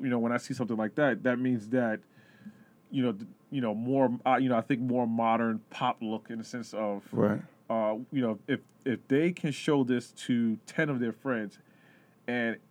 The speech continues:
Speaker 1: and it could kind of impress them, then I know, you know, that works. Versus, you know, someone at P C is a little bit different in a sense where, uh, P C also tells me this person worked with a corporation.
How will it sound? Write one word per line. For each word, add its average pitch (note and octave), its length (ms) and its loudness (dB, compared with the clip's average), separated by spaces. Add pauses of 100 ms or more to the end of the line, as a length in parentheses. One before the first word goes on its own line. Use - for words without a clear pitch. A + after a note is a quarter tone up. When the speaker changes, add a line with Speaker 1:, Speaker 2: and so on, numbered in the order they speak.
(560)
Speaker 1:
and A#2+ 100 2
it A#2+ 140 2
could - 160 -6
kind C3 220 2
of A2+ 80 0
impress A2+ 460 -2
them, A#2 360 0
then A#2+ 140 0
I G#2+ 100 0
know, A2+ 460 0 (160)
you C3 100 0
know, A2 140 0
that G#2 240 -2
works. G#2+ 480 -6 (580)
Versus, C3+ 760 2 (120)
you C#3 100 2
know, C3+ 100 6
someone D#3+ 320 2
at B2 100 0
P D3+ 140 2
C D3 500 2
is A#2 180 -4
a - 20 4
little C#3+ 140 4
bit D3+ 120 0
different C3 400 0 (300)
in A#2+ 140 -2
a - 20 -4
sense B2 300 -8
where, A2+ 520 -2 (680)
uh, G2+ 420 0 (1040)
P F3+ 180 2
C F3 220 4
also C#3+ 240 4
tells B2+ 320 2
me A#2+ 120 0
this B2+ 140 0
person A#2 300 -2
worked A2 120 -2
with G2+ 80 -6
a G2 40 -10
corporation. A#2 720 -4